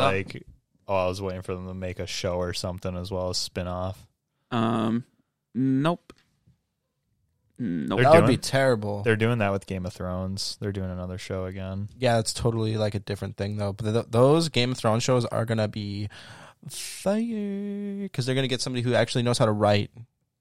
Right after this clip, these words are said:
Speaker 3: And they have other adaptations. I'm excited for the Dunk and Egg stories, which aren't finished either. So it's, if they, if they get into the same scenario where they catch up with the books and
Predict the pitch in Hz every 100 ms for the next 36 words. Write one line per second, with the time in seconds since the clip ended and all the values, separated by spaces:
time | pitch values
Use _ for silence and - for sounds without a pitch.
0 | _ _ _ 120 127 117 123 123 120 117
1 | 120 117 113 107 120 107 107 - - -
2 | - 127 127 147 135 127 - 117 113 101
3 | 123 151 165 147 143 131 - 123 107 110
4 | 117 - - _ _ _ _ 127 123 -
5 | 131 139 - 135 123 - 127 117 107 -
6 | 110 107 - - 117 120 107 - - 117
7 | - 117 113 - _ - 127 131 123 131
8 | 120 123 123 123 117 110 107 123 - 117
9 | 110 110 - 110 113 113 - - - _
10 | _ _ _ _ - 113 107 107 101